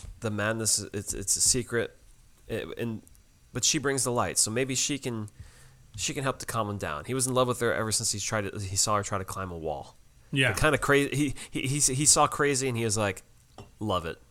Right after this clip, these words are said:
Speaker 1: <laughs>
Speaker 2: I'm
Speaker 1: That's
Speaker 2: in.
Speaker 1: what I'm all about.
Speaker 2: Reminds me of myself.
Speaker 1: <laughs> Ow, and then he howled at the moon.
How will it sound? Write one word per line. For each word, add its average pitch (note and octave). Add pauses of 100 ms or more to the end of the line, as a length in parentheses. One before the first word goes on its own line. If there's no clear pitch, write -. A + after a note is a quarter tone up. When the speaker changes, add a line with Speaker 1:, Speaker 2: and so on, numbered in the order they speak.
(100)
Speaker 1:
<laughs> -
Speaker 2:
I'm C3+
Speaker 1:
That's D3+
Speaker 2:
in. A#2+
Speaker 1:
what A2+
I'm G#2+
all G#2
about. F2 (240)
Speaker 2:
Reminds C#3
me D3+
of C#3+
myself. B2 (580)
Speaker 1:
<laughs> -
Ow, E4+
and F#2
then G2
he F#2+
howled F#2+
at A2
the G#2
moon. E2